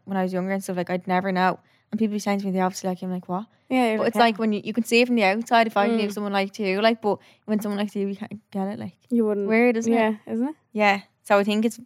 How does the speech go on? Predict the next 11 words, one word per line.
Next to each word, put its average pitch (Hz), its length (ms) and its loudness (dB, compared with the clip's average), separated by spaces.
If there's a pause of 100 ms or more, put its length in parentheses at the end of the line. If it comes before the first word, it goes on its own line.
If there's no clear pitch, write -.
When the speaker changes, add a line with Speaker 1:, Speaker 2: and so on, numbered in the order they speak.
(140)
Speaker 1:
like, 190 300 2 (720)
definitely 175 360 0
was 156 160 -6
a 165 60 -8
day. 165 220 -4 (180)
Speaker 2:
That 180 120 4
was 196 120 0
the 180 80 -6
day. 170 260 -2 (120)
Speaker 1:
Yeah. 185 300 0 (140)
Speaker 2:
Absolutely. 190 580 -2